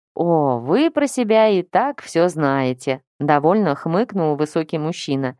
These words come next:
выйдя на свет фонаря. «Но есть кое-что, чего не знают о вас другие». В прорезях маски ничего не просматривалось,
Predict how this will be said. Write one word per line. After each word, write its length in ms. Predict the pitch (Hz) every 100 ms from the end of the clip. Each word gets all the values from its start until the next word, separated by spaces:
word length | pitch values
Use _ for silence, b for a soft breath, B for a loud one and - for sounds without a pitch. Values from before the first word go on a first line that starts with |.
| _
выйдя 380 | 147 196 190 165
на 140 | 147
свет 300 | 147 147 151
фонаря. 480 | - 147 143 127 117 _ _ -
«Но 320 | 151 147 143
есть 440 | 135 147 131 - -
кое-что, 760 | 131 135 147 - 311 320 147 _ _ _
чего 320 | - 240 202 339
не 200 | 320 262
знают 540 | 185 175 165 240 -
о 100 | 196
вас 420 | 135 139 151 - -
другие». 800 | 139 175 208 226 330 214 113 - _ _ _ _
В 140 | - -
прорезях 680 | 185 180 170 160 170 170
маски 460 | 190 196 208 - -
ничего 560 | 151 180 180 196 180 240
не 180 | 226
просматривалось, 1000 | 226 208 - 175 147 - 135 131 135 -